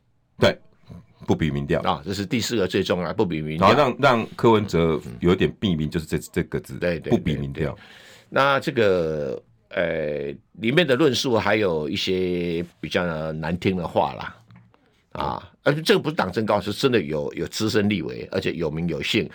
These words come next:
Speaker 2: 现在正准备连任的啊。
Speaker 1: 哦，六千位。
Speaker 2: 哎，对，对，对，对。
Speaker 1: 六千个位置，我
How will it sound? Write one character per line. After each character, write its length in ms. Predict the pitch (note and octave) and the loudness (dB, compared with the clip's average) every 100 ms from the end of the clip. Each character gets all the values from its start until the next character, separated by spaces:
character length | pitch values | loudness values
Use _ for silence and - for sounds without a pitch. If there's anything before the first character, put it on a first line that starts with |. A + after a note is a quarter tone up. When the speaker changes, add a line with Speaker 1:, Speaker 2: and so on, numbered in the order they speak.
| - | -10
Speaker 2:
现 160 | - G#2+ | 0 0
在 40 | |
正 160 | G#2+ G2+ | 2 -2
准 180 | E2 | -2
备 140 | D#2 G2 | 0 0
连 220 | D#2+ E2+ | 2 0
任 160 | G2 F2 | 2 0
的 80 | - | -4
啊。 200 | - D2 | -6 -4
Speaker 1:
哦， 100 | D#2 | 0
六 160 | G#2+ G#2 | 4 4
千 240 | - F#2 | 4 2
位。 240 | F#2+ E2 - - _ _ | 2 2 0 -14 _ _
Speaker 2:
哎， 200 | - G2 | -2 0
对， 200 | F2 F#2 | 0 0
对， 120 | E2+ | -2
对， 120 | D2+ C#2+ | -6 -6
对。 140 | A#1 | 0
Speaker 1:
六 100 | G#2 | 2
千 160 | G2+ G#2 | 2 2
个 100 | E2+ | 4
位 140 | F#2 | 4
置， 120 | F2 | 2
我 320 | D#2 F2 F2 | 0 2 2